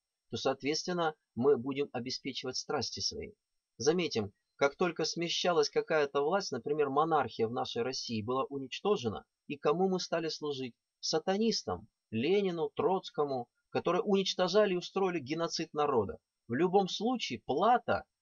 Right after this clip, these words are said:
за неуплату будет кровавая. Поэтому лучше сейчас обеспечивать концепции обучения,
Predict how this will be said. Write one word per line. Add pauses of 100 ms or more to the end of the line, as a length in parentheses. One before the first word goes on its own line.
(120)
за
неуплату (200)
будет (300)
кровавая. (300)
Поэтому (160)
лучше
сейчас
обеспечивать (1500)
концепции
обучения,